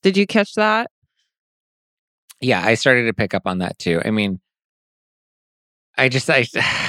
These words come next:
Speaker 2: I feel like we're gonna hear these same sort of fights continue on all throughout the rest of the season.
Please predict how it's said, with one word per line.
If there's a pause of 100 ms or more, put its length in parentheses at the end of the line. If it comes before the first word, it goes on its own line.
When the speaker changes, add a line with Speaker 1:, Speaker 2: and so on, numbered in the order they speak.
(160)
Speaker 2:
I
feel
like
we're
gonna
hear
these
same
sort
of
fights
continue
on (100)
all
throughout
the
rest
of
the
season.